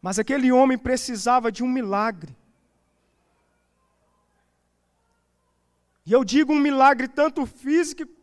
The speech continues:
físico quanto espiritual também,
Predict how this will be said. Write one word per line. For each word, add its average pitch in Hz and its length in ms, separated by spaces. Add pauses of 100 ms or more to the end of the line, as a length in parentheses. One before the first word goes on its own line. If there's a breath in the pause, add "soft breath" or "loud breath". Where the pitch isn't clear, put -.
(140)
físico 302 540
quanto 302 500
espiritual 277 920
também, 262 560